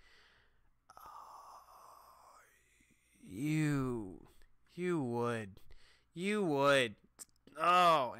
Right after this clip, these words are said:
I'm gonna go with handbag, 'cause that's, that's the, the thing that immediately springs to mind. Oh, number nine. For the cover story,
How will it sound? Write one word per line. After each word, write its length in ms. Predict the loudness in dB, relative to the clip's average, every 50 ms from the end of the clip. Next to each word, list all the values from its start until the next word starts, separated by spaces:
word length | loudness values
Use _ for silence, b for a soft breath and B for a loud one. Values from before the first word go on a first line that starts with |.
| -8
I'm 140 | -8 -6 -2
gonna 120 | -2 0
go 120 | 0 2 2
with 160 | 2 2 2
handbag, 560 | 0 0 0 -4 -4 -2 -2 -2 -2 -4 -8
'cause 100 | -12 -12
that's, 180 | -12 -12 -12 -10
that's 200 | -10 -10 -10 -10
the, 440 | -14 -20 -20 -20 _ _ _ -8 -6
the 80 | -6 -4
thing 180 | -4 -4 -2
that 80 | -2 -4
immediately 560 | -4 -4 -4 -4 -4 -4 -4 -6 -6 -10 -10
springs 340 | -10 -10 -10 -8 -8 -10 -12
to 120 | -14 -14 -12
mind. 480 | -10 -8 -8 -8 -10 -12 -16 -20 -20 -20 -20 _ b b b b b b b b b b b b b b b b b b b b
Oh, 280 | -4 0 2 2 2 0
number 240 | 0 -2 -2 -2
nine. 640 | -2 -2 0 2 2 2 0 -2 -4 -8 -16 -20 -20 -20 _ -20 -14
For 140 | -2 2 4
the 100 | 4 4
cover 500 | 2 -2 0 2 4 4 4 2 -4 -6
story, 640 | -8 -12 -10 -6 -4 -2 -2 -2 -4 -6 -8 -10